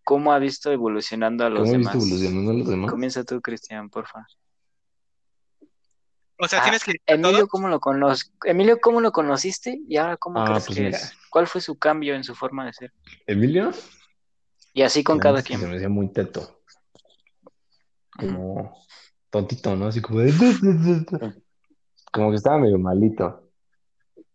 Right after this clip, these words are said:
Speaker 1: Ok.
Speaker 2: Y,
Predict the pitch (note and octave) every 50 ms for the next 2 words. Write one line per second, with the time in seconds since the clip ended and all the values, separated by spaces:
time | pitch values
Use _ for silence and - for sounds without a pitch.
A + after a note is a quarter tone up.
0 | _ - - - _ _ _ _ _ _ - - - - - - - - - _
1 | _ - - _ - - - B2+ B2 - B2+ C3 C#3+ - G#2+ G2+ G2 F#2+ F#2+ F#2+
2 | F#2+ G2 G2 G2+ G2+ G2+ G2+ A2+ - - - -